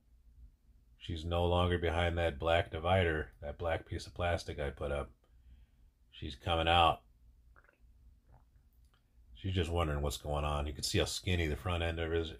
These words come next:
of, of her is up there, right up to that kink. So she's still got,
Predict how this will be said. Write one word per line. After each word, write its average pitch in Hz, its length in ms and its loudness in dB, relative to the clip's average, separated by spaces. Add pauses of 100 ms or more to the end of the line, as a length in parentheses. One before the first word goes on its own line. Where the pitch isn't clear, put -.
of, 82 220 -4 (200)
of 82 120 -6
her 80 140 -4
is 80 180 -4
up 82 160 -2
there, 82 220 -2
right 87 240 2
up 90 200 2
to - 120 -12
that 82 240 0 (240)
kink. - 400 -8 (1900)
So 82 220 -6
she's 78 240 -6
still 82 260 -2
got, 80 340 4